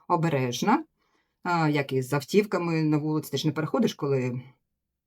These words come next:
на червоний колір, так же ж? Ну, чекаємо зелений. Тобто якісь правила є, які я теж, е, яких я теж дотримуюсь, звичайно. Ну, я нормальна людина, дотримуюсь всіх правил, яких дотримуються інші люди. Але я знаю, що раптом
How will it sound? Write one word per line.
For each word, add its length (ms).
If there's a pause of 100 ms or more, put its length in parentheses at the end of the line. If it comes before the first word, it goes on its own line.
(360)
на 160
червоний 440
колір, 360
так 280
же 80
ж? 160
Ну, 440
чекаємо 360
зелений. 460
Тобто 200
якісь 220
правила 420
є, 320
які 340
я 260
теж, 420
е, 340
яких 280
я 60
теж 220
дотримуюсь, 600
звичайно. 500 (460)
Ну, 200
я 160
нормальна 380
людина, 360
дотримуюсь 480
всіх 200
правил, 280
яких 360
дотримуються 540
інші 280
люди. 240
Але 300
я 240
знаю, 380
що 400 (720)
раптом 600